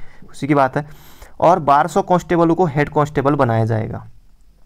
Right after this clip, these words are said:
पुलिस मुख्यालय से मिली जानकारी, जानकारी लिखा है, के अनुसार ये प्रक्रिया जल्दी ही पूरी कर ली जाएगी। इसके बाद अक्टूबर माह में रिक्त हुए पन्द्रह सौ पदों पर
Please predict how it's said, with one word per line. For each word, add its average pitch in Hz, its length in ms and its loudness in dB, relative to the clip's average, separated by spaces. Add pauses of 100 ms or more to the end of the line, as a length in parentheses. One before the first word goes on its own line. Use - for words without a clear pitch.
(1200)
पुलिस 190 240 4
मुख्यालय 170 460 2
से 170 160 -2
मिली 147 280 2
जानकारी, 139 600 0
जानकारी 127 320 -4
लिखा 131 200 -6
है, 143 240 -6
के 156 120 -4
अनुसार 143 420 -2
ये 143 80 -2
प्रक्रिया 139 360 -2
जल्दी 131 260 -2
ही 143 80 -4
पूरी 131 260 -6
कर 131 140 -4
ली 127 120 -2
जाएगी। 120 300 -4
इसके 160 320 -6
बाद 160 280 0
अक्टूबर 156 400 -2
माह 135 180 -2
में 139 120 -4
रिक्त 139 240 -8
हुए 143 120 -2
पन्द्रह 147 260 -2
सौ 170 160 -4
पदों 131 260 -2
पर 165 260 -2